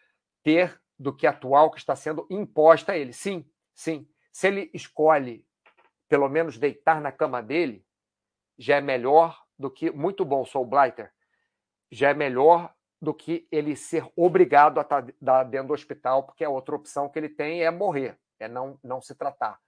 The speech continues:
e sofrer até morrer. Então, no hospital, pelo menos, ele vai sofrer menos,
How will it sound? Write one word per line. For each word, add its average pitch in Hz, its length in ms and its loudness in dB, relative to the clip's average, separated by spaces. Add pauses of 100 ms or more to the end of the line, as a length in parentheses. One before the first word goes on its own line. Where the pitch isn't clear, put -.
(320)
e 117 160 -12
sofrer 135 540 0
até 139 180 -2
morrer. 131 420 -4
Então, 127 340 -8
no 135 100 0
hospital, 151 380 2
pelo 156 220 8
menos, 156 280 2
ele 165 100 0
vai 170 100 6
sofrer 175 360 -2
menos, 160 520 0